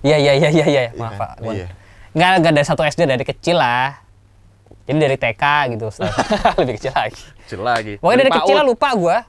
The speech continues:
Speaker 1: Dari kecil lah udah doyan otomotif. Gitu. Sama kayak Babimu dari kecil udah bisa bersuara ya?
Speaker 2: Iya.
Speaker 1: Luar biasa. Dari kecil udah langsung isi V O?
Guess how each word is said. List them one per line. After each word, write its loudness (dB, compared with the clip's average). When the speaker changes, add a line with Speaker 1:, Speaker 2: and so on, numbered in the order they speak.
Speaker 1:
Dari -4
kecil -8
lah -2
udah -2
doyan -4
otomotif. -8
Gitu. -6
Sama -4
kayak 2
Babimu 0
dari 2
kecil -6
udah 0
bisa -4
bersuara -4
ya? -6
Speaker 2:
Iya. -16
Speaker 1:
Luar -10
biasa. -8
Dari 0
kecil 0
udah 2
langsung -4
isi -6
V -6
O? -10